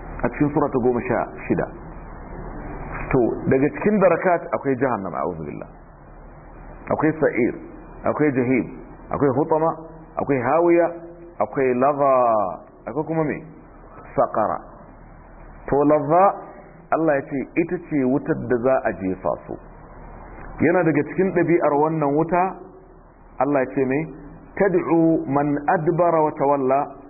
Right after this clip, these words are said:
nazza'atan lish-shawa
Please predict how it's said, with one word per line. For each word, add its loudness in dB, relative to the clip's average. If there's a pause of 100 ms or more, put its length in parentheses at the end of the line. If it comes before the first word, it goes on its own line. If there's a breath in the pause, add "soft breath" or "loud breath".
(840)
nazza'atan 0
lish-shawa 2